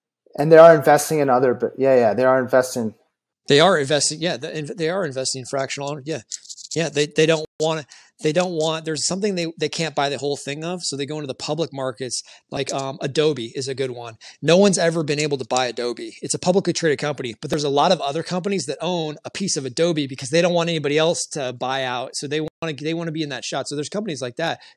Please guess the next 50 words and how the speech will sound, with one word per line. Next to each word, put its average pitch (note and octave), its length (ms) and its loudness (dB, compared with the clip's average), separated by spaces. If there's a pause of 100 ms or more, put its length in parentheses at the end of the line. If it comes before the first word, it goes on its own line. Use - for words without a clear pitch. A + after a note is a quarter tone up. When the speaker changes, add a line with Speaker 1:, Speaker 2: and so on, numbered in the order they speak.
Speaker 2:
Facebook, F3+ 400 0
Facebook E3 460 -2
has D3 180 -2
multiple C3+ 540 -4
owners C3 380 -6
that A#2+ 100 -4
are A#2+ 40 -8
big C3 200 0
boys. G#2+ 400 -4 (460)
Microsoft C#3+ 540 2
owns B2 320 -6
ten C3 200 -8
percent A#2+ 540 -8 (320)
of, A#2 220 -12
of A#2+ 160 -4
Facebook. A#2 440 0
There's C#3 180 2
some E3+ 120 4
people F#3 260 4
that C3+ 80 6
are C3+ 40 4
like, B2 200 2 (300)
"No, C#3+ 120 -2
no, D#3 120 2
I C#3 80 2
don't D#3+ 140 2
want D#3+ 180 0
Google D3 200 -2
to A#2+ 60 -12
buy A#2 220 -2
that. A#2 320 -4 (200)
I'm C3+ 100 -6
gonna D3 120 -6
buy C3+ 160 0
ten C#3+ 220 -6
percent C#3 260 -4
of C3 80 -6
that B2 100 -8
to B2+ 80 -8
maybe B2+ 360 -8 (180)
potentially C3 480 -6
make B2+ 260 -8
them B2+ 100 -6
sell C3 200 -2
me B2+ 120 -4
the A#2+ 60 -2
other B2 120 -4
ninety A2+ 260 -6
percent." A#2+ 460 -2
So A#2 280 -4